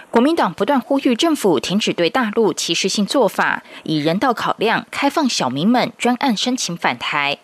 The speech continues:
民进党籍的海基会前董事长洪启昌也建议应该分批解禁。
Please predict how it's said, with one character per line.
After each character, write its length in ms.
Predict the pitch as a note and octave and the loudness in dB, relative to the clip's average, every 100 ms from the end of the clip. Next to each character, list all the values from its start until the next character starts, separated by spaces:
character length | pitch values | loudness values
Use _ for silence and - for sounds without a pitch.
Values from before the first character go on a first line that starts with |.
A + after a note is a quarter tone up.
| - - - - | -14 -14 -4 4
民 120 | A#3 | 4
进 160 | D#4 | 4
党 160 | C4+ D3 | 2 -2
籍 200 | - - | -4 -6
的 140 | D3+ F3+ | 0 0
海 180 | - D3+ | 0 -2
基 120 | F#3 | -2
会 200 | - E3 | 0 0
前 240 | - D#3 | -2 -4
董 140 | E3+ C#3+ | -4 -2
事 120 | G3 | -2
长 140 | E3+ | -2
洪 180 | - E3 | -2 -2
启 200 | F#3 F3+ | -2 -2
昌 300 | - A3+ A#3 - | 0 0 0 0
也 160 | E3+ | -2
建 240 | - B3 G3+ - | 0 0 0 0
议 240 | G#3+ - | -2 0
应 140 | F#3 G3 | 0 2
该 120 | G3+ | 0
分 200 | - C#4 | 2 0
批 200 | - C#4 | 0 -2
解 240 | - C#3+ - | 0 -4 -2
禁。 340 | - F#3+ D#3 | -2 -2 -2